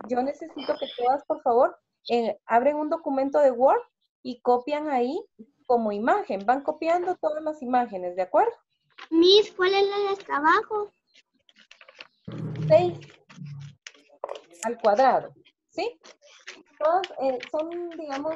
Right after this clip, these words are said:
Speaker 1: consecuentes. Acá dos, tres, cuatro, cinco, seis. Todas al cuadrado.
Speaker 2: Miss.
Speaker 1: Dígame.
Speaker 2: ¿Me puede enviar su correo?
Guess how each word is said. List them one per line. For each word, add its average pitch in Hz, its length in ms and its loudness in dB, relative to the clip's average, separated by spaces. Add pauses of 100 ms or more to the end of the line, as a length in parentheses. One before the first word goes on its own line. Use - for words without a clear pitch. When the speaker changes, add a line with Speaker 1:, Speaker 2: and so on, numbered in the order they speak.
(120)
Speaker 1:
consecuentes. 269 560 -10 (120)
Acá 240 220 -2
dos, 247 180 -6 (280)
tres, 269 160 -12 (200)
cuatro, 269 400 -4
cinco, 269 320 -12
seis. - 760 -20
Todas 302 360 4 (200)
al 330 240 0 (420)
cuadrado. 202 640 2 (3000)
Speaker 2:
Miss. 349 580 -6 (1300)
Speaker 1:
Dígame. 302 380 -4 (2750)
Speaker 2:
¿Me 262 100 -2 (180)
puede 302 300 -2
enviar 302 360 -2
su - 200 -8
correo? 247 680 -8